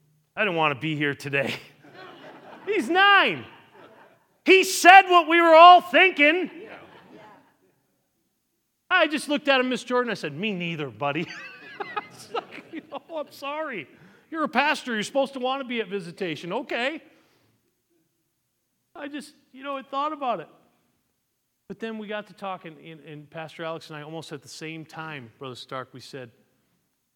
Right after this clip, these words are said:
"You know what? A man, a, a woman, a mature man, a mature woman does what's right, whether they feel like it or not." Now, we'd like some more people to be at visitation from now on, if you think it's right.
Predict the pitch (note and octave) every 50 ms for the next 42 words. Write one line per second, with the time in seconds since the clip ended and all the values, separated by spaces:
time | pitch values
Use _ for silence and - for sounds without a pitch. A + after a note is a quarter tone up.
0 | _ _ _ D#3+ D#3+ D#3+ D#3 D#3 D#3+ D#3+ D#3+ D#3+ _ _ _ _ _ _ _ _
1 | _ _ _ _ _ _ _ _ _ _ _ _ _ _ _ _ _ _ _ _
2 | _ - C3 C3 C#3 C#3 C#3+ C#3+ D3 D3 D#3 D3 - B2+ C3+ C3 - - C3+ B2
3 | A2+ A#2 C3+ C#3 C#3+ C#3 C#3+ C#3+ C#3 B2+ A#2+ B2+ A#2+ - - D#3 D3 C#3+ C3+ C3
4 | C3+ C3+ C3+ C3 A#2+ A#2 - - - C#3 C#3 B2+ B2 B2 C3 C#3 C3+ B2 A#2+ A#2
5 | A2+ B2 B2+ B2 A#2 - C3 B2 A#2+ A#2 - - A2+ A#2 C3+ D3 C#3 - A#2 A#2+
6 | A#2 A#2 A2+ A2+ A2+ G#2 - - - C#3+ C3+ C3 C3 C3 B2+ B2 A#2+ - B2 B2+
7 | A#2+ A#2+ C3+ D3+ E3 D3+ A2 - _ _ _ _ _ _ _ _ _ _ _ _
8 | _ _ _ _ _ _ _ _ _ _ _ _ _ _ _ _ _ _ _ _
9 | _ _ _ _ _ _ _ _ _ _ _ _ _ _ _ _ _ _ _ _
10 | _ _ _ _ _ _ _ _ _ _ _ _ - B2+ B2 A#2+ A#2+ B2 B2+ A#2
11 | A2+ _ _ _ _ _ C3+ B2+ C#3 C#3+ - - - C3 A#2+ A#2+ A#2+ - - C3+
12 | B2 - B2+ A#2+ A2+ A2 B2 A#2+ A2+ G#2 A2+ A#2+ G#2 G#2 G2+ _ C3+ C#3 D#3 D3
13 | - C3+ A#2+ G#2 _ A#2+ A2+ A2 A2 G#2+ G#2+ G#2+ G#2+ G#2+ A2 A#2 A#2+ A2 _ C3
14 | A#2 - - B2 A2+ - F#2+ - - A#2+ A#2 C#3 C3+ G#2 G#2+